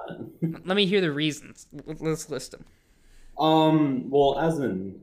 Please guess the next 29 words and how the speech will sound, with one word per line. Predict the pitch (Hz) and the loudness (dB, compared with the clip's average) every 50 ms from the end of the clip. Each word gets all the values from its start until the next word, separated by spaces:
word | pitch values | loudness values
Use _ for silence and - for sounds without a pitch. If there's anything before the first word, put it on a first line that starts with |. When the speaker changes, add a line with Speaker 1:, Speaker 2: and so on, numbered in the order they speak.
| _ - | _ -6
Speaker 1:
an | 120 120 | -4 -2
anime | 113 113 110 107 101 98 92 92 | 0 0 0 0 0 -2 -2 -2
watcher | 95 95 95 92 - - 95 | 0 0 0 -2 -4 -6 -10
myself. | 92 92 - - - - - 87 80 - 87 87 - - _ _ _ _ _ - - - | -10 -10 -12 -14 -12 -10 -8 -8 -6 -8 -8 -10 -14 -20 _ _ _ _ _ -20 -16 -12
Speaker 2:
Oh, | 123 131 147 151 139 - - 110 | -12 -10 -10 -12 -14 -16 -16 -14
yeah, | 123 123 123 67 | -12 -12 -10 -10
you | 67 127 - | -10 -12 -12
got | - - | -12 -14
an | - | -16
aficionado | - - - 123 - - 131 120 117 117 143 156 143 - - | -16 -14 -14 -14 -12 -12 -12 -10 -8 -8 -8 -8 -10 -12 -14
over | 123 123 - - | -16 -18 -18 -18
here. | 139 123 127 - _ _ _ _ _ _ _ _ _ _ - - - - - - - - - _ _ _ _ _ _ | -18 -18 -18 -20 _ _ _ _ _ _ _ _ _ _ -18 -14 -12 -12 -12 -12 -14 -16 -20 _ _ _ _ _ _
Otherwise | - - - - - - - | -20 -20 -20 -20 -20 -20 -20
known | - - | -20 -20
as | - - | -10 -6
Speaker 1:
Our, | 95 95 - - | -4 -4 0 6
our | - - | 6 8
real | 104 110 | 8 8
Speaker 2:
weeb. | 107 160 - - - - | 6 2 2 6 8 8
Speaker 1:
baby. | - - - - - - - _ _ _ _ _ - | 8 8 6 -2 -16 -18 -20 _ _ _ _ _ -20
Speaker 2:
Got | - - - | -20 -20 -20
him. | _ _ _ _ - - - - - - - - - - - - _ | _ _ _ _ -20 -20 -18 -18 -20 -20 -20 -20 -20 -20 -20 -20 _
Got | - - - - | -18 -18 -16 -18
him. | - - - - - _ _ _ _ _ _ _ _ _ - - _ _ - - | -20 -20 -20 -20 -20 _ _ _ _ _ _ _ _ _ -20 -20 _ _ -20 -16
Okay. | - 120 110 - - - - - - - - 160 - - - - - | -16 -16 -14 -12 -12 -12 -12 -12 -12 -14 -14 -14 -14 -16 -18 -8 -2
Speaker 1:
Um, | 151 143 139 127 120 120 117 107 - - - - - - - _ _ _ _ _ _ _ _ _ | 2 4 4 4 4 2 0 -2 -4 -6 -10 -14 -20 -20 -20 _ _ _ _ _ _ _ _ _
it's | - 170 160 165 - - | -2 0 0 0 2 2
just | - 415 415 - - | 2 2 2 2 -4
kinda, | - - 403 403 415 | -6 -4 -2 0 0